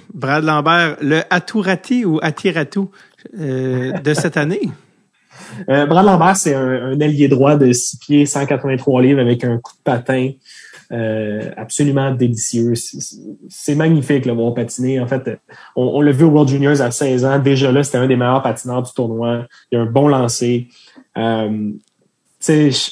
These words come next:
Speaker 2: je trouvais qu'au début du, des World Juniors, on voyait peut-être sa vraie couleur. C'est dommage que le tournoi ait arrêté, euh, comme ça, mais moi, c-, ce qui m'inquiète de Lambert, c'est que je, je vois pas le I Q.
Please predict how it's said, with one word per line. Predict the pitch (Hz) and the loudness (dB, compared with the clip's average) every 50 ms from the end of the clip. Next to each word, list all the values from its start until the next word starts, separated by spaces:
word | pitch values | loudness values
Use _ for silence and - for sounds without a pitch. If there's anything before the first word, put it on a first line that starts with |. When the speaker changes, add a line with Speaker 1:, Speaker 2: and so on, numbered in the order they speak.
| - _ - | -10 _ -12
Speaker 2:
je | - | -2
trouvais | - 175 175 180 | 2 4 6 6
qu'au | 175 180 | 6 8
début | 151 147 147 160 165 | 8 8 8 6 4
du, | 143 147 139 | 4 2 0
des | 113 135 135 | 0 0 0
World | 139 135 143 147 127 | 2 2 2 0 0
Juniors, | 135 139 135 139 147 151 143 147 | 0 0 0 0 0 0 0 0
on | 131 | 0
voyait | 113 110 131 131 131 127 | 0 0 0 0 0 0
peut-être | 120 131 - 131 131 123 | -2 -2 -2 0 -2 0
sa | - 131 113 | 0 -2 0
vraie | 117 113 120 120 | 0 0 0 -2
couleur. | - 131 127 123 123 131 147 151 - _ _ - - | -2 -2 0 0 0 0 -2 -4 -8 _ _ -20 -14
C'est | - - 127 | -8 -4 -2
dommage | 123 127 127 131 131 135 135 | 0 2 2 2 2 0 0
que | - | 0
le | 127 120 | -2 0
tournoi | - 120 120 120 120 123 127 131 120 - 127 | 0 0 2 2 2 0 0 -2 -4 -6 -10
ait | 120 117 | -8 -6
arrêté, | 110 110 113 120 113 113 - - 131 131 127 120 | -6 -4 -2 -2 -4 -2 -2 0 2 2 2 2
euh, | 113 110 107 113 - - - - | 0 -2 -4 -6 -10 -12 -14 -10
comme | - 123 123 | -8 -8 -6
ça, | 120 - 170 | -2 0 2
mais | 175 160 135 123 113 98 - - - - - - - - - _ _ | 4 4 4 2 0 -2 -6 -14 -20 -20 -20 -20 -20 -20 -20 _ _
moi, | - 156 165 | 2 2 2
c-, | - - - - - - _ _ _ _ _ _ _ _ _ _ _ _ _ _ _ _ | 2 0 -2 -6 -12 -20 _ _ _ _ _ _ _ _ _ _ _ _ _ _ _ _
ce | - - - | -12 -12 -12
qui | - - 175 165 | -2 2 4 6
m'inquiète | 165 170 165 160 - - 190 185 170 | 6 6 6 6 6 4 4 6 6
de | 156 | 4
Lambert, | 147 143 135 131 131 127 135 135 151 156 151 135 | 4 4 4 2 2 4 4 4 2 2 0 -4
c'est | - - 123 123 | -4 -6 -4 -2
que | - 123 113 113 110 - - - | -2 -2 -2 -2 -4 -6 -6 -6
je, | 151 127 127 - - | -4 -4 -4 -4 -2
je | 120 139 | 0 2
vois | 143 139 131 | 2 2 2
pas | - 160 160 | 4 4 4
le | 156 143 | 6 4
I | 127 123 113 110 | 4 2 2 0
Q. | 107 - - 135 | -2 -4 -4 -4